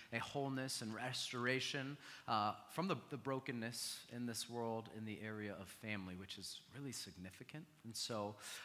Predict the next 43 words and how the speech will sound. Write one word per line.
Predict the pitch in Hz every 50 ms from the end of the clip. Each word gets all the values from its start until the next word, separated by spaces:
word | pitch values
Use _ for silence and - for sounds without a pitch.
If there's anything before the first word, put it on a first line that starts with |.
| - -
uh, | 101 104
we're | 110 123 135
excited | 127 - - 139 131 123 113
to | 117
partner | - - 139 120 120 120
with | 107 107 -
them | 139 147 143
as | 139 117 107
well | 113 107 101 110 127 127 120
the | 113
same | - - - 120 110 104
weekend. | 107 107 - 107 104 123 151 151 - - - - - - - -
Uh, | 113 113 107
I | 113 131
need | 151 165 147
volunteers | 156 156 156 151 151 160 151 147 139 - -
as | 131 127 110 117
well | 127 135 139
for | - - 113
that. | 101 95 90 95
I | 113
kind | - 160 160
of | 151 127
view | 147 135
this | 139 135 - -
weekend | - 131 151 147 - 135 117 110 107
as | 110 110 107
our | 120 113
one | 110 110 123 131 127 127 120 123
big | 131 139 131 127 127 117
weekend | 127 123 127 131 117 110 104
to | - 123
be | 104 117 117
all | 104 107 123 127 123
hands | 127 135 135 131 123 113
on | 131 117 110 104
deck, | 101 120 139 175 180 - 113
and | 110 107 107
we | 127 131
as | 135 120 113
a | 113
church | - - - 123 113 -
are | 113